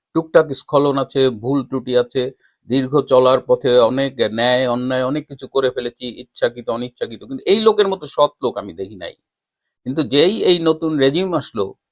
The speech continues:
তাকেও বিদেশে পাঠালো এবং দেখলাম যে মন্ত্রী দেখলেই, উপদেষ্টা দেখলেই এই মাইক্রোফোন নিয়ে ঘোরে এবং দালালি কাকে বলে এই লোককে না দেখলে আবার নতুন করে জানতাম না। সুতরাং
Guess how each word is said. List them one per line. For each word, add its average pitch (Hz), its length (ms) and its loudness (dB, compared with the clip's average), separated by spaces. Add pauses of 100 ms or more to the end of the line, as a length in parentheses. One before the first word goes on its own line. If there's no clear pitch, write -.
(360)
তাকেও 214 340 6
বিদেশে 151 520 2
পাঠালো 120 480 2
এবং 127 260 -2
দেখলাম 151 420 2
যে 131 80 2
মন্ত্রী 156 400 0
দেখলেই, 135 480 0
উপদেষ্টা 143 480 -2
দেখলেই 120 520 -4 (480)
এই 113 100 -2
মাইক্রোফোন 143 480 0
নিয়ে 147 200 0
ঘোরে 117 360 4
এবং 120 320 0 (480)
দালালি 190 480 6
কাকে 147 340 0
বলে 90 320 -6 (1700)
এই 233 200 6
লোককে 214 380 4
না 135 180 4
দেখলে 123 640 0 (160)
আবার 139 240 4
নতুন 127 320 0
করে 107 220 -4
জানতাম 87 420 -8
না। - 140 -18 (380)
সুতরাং 190 400 2